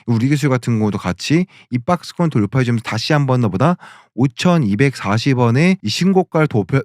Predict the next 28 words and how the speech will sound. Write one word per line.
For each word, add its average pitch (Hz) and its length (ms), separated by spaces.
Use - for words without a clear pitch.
돌파를 123 540
다시 - 260
한번 170 240
더 156 80
강력하게 180 720
노려볼 123 380
수 - 120
있겠다라는 131 540
겁니다, 87 240
여러분들. 85 400
이해가 131 180
되십니까? 120 560
좋습니다. 101 340
제가 180 160
아까 165 220
전환사채 170 360
뭐라고 135 240
말씀드렸어요? 120 580
전환사채는 156 720
악재가 160 680
아니라 101 580
스마트한 196 960
관계이다. 127 600
음, 104 200
말씀드려서 107 480
이해되셨을 127 640
거라고 117 220
믿습니다. 110 500